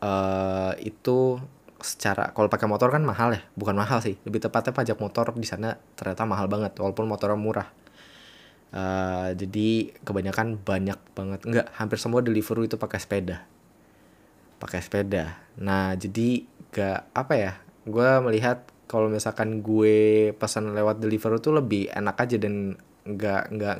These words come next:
nggak pusing juga gitu loh. Karena si sepeda ini nggak kejebak macet, atau nggak kejebak lampu merah, karena dia bisa lewat jalan pedestrian gitu, atau nggak lewat jembatan penyeberangan yang dikhususkan untuk sepeda. Jadi lebih masuk akal juga gitu loh.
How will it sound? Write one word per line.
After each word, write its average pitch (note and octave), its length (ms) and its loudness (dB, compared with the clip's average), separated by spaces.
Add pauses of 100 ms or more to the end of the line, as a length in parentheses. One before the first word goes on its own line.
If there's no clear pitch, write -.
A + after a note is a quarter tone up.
nggak G#2 180 -2 (140)
pusing G2 720 -4
juga A2+ 300 0
gitu G2 240 -2
loh. F2+ 120 -4 (460)
Karena G2 240 -4
si G2+ 160 -2
sepeda F#2+ 300 -2
ini A#2+ 320 0
nggak F#2+ 180 -2
kejebak F#2 320 -6
macet, B2+ 380 -2 (420)
atau G2 240 -4
nggak A2 220 0
kejebak F2 260 -4
lampu F2 240 -6
merah, A2 240 4
karena F#2+ 240 -2
dia G#2+ 140 2
bisa G#2 180 0
lewat F#2+ 400 0 (680)
jalan F#2+ 560 -2
pedestrian F#2+ 720 -4
gitu, C3 420 4
atau - 240 -4
nggak A2 220 2
lewat G2 220 0 (440)
jembatan G2 560 -4
penyeberangan G2 540 -4
yang G#2 100 -2
dikhususkan G2 600 -6
untuk G2+ 160 -10
sepeda. G2 560 -2
Jadi G2+ 420 0
lebih G2 240 -2
masuk F#2+ 240 -6
akal G2 240 0
juga G#2+ 320 -2
gitu F#2 300 -4
loh. F2+ 100 -8